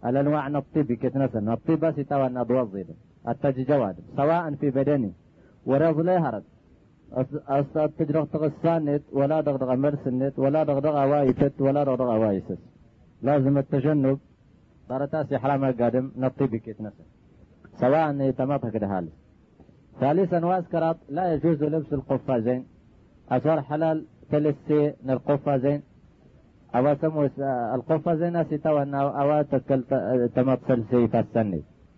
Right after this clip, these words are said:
وهما جوارب اليدين. يبوش جوين فالسن. تغلي حرام. وتلس تمط. رابعا لا يخطب المحرم. أصل المحرم وريت التر.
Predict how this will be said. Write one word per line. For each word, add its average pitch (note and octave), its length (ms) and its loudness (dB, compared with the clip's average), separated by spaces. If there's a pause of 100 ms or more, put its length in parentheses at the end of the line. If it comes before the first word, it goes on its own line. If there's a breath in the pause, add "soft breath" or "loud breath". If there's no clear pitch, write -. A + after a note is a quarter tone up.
(720)
وهما D3 320 2
جوارب C3+ 460 2
اليدين. A2 440 -2 (420)
يبوش C#3 300 0
جوين A#2+ 340 2
فالسن. F2+ 360 -6 (480)
تغلي A#2 320 2
حرام. F2+ 280 -6
وتلس B2+ 400 0 (100)
تمط. A2 240 0 (1160)
رابعا E3+ 640 0
لا E3 160 0
يخطب E3 400 -2
المحرم. C#3+ 680 -2 (260)
أصل A#2 160 -4
المحرم C#3 540 -2 (100)
وريت C#3 320 0
التر. A2 320 -4